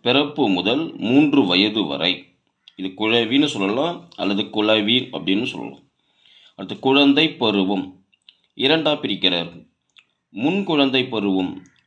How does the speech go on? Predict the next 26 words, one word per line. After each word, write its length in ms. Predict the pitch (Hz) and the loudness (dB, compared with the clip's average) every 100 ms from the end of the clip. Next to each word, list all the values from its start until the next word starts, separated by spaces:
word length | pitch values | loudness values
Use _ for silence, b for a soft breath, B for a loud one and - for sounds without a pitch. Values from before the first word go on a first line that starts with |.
| b | b
மூன்று 440 | - 127 170 139 110 | -6 -2 0 0 0
முதல் 420 | 107 117 127 - | 0 -2 -2 -4
ஆறு 360 | - 113 123 110 | 0 2 2 2
வயது 320 | 92 95 90 | 2 0 -2
வரை, 380 | 82 82 80 - _ _ _ - | -4 -6 -10 -20 _ _ _ -6
பின் 220 | 165 165 | -4 -2
குழந்தை 380 | 139 131 131 127 | 0 0 0 -2
பருவம் 540 | 101 95 82 78 - _ _ | -2 -4 -6 -10 -14 _ _
ஏழு 380 | 95 120 151 131 | 0 2 2 2
முதல் 440 | 98 85 92 87 - - | 0 -2 -6 -10 -14 -8
பத்து 320 | 123 - 139 | -6 0 0
வயது 360 | 107 98 98 85 | 2 0 -2 -2
வரை 320 | 78 92 - | -4 -6 -10
அப்படின்றது 460 | 80 92 101 127 - | -8 -6 -6 -8 -4
குழந்தை 420 | 107 104 104 101 | -2 0 0 -2
பருவம். 600 | 95 82 76 90 - _ _ b b b b | -4 -6 -6 -12 -16 _ _ b b b b
அடுத்து 400 | 101 101 - - _ - | -6 -6 -8 -18 _ -4
குமர 420 | 147 151 147 156 | 0 2 2 0
பருவம். 500 | - 113 92 90 92 - _ | -2 -2 -2 -4 -6 -10 _
இந்த 160 | - 98 | -20 -10
குமர 320 | 123 147 160 | -2 0 0
பருவம் 600 | 135 113 101 107 107 101 - | -4 -4 -4 -4 -6 -10 -8
மூன்றா 340 | 120 139 139 123 | 0 2 2 0
பிரிக்கிறாங்க. 720 | 120 90 90 82 80 92 95 _ b b b b b b _ _ _ | -2 -6 -4 -6 -6 -12 -14 _ b b b b b b _ _ _
முன் 440 | 110 151 185 175 135 | -2 0 2 4 4
மு-, 140 | 127 | 2